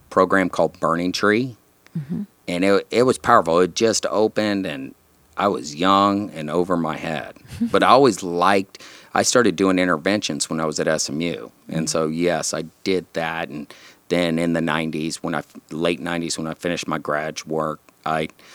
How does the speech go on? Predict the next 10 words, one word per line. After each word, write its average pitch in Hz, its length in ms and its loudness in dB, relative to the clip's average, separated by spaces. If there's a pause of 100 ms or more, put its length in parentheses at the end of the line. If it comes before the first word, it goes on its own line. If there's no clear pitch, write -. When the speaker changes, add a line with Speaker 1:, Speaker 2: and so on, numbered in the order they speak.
(140)
Speaker 1:
started 101 540 2
having 90 260 2
a 82 40 0
private 82 400 0
practice 78 580 -2
and 64 120 -10
stuff - 280 -8
like 71 180 -10
that. 78 340 -6 (220)
Um, 69 340 -10